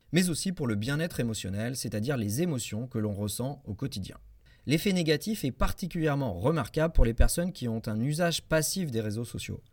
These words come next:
c'est-à-dire les personnes qui consultent les pages des autres sans poster de contenu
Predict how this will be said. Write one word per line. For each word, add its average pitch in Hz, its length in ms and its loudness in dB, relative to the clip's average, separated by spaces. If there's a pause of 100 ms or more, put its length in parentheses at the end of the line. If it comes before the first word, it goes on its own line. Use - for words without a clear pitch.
(340)
c'est-à-dire 151 400 2
les 117 120 4
personnes 160 360 0
qui 107 140 -8
consultent 185 500 -2
les 110 160 0
pages 131 220 -2
des 95 180 -4
autres 107 300 -6 (220)
sans 160 200 -2
poster 156 320 -2
de 120 80 0
contenu 104 460 -4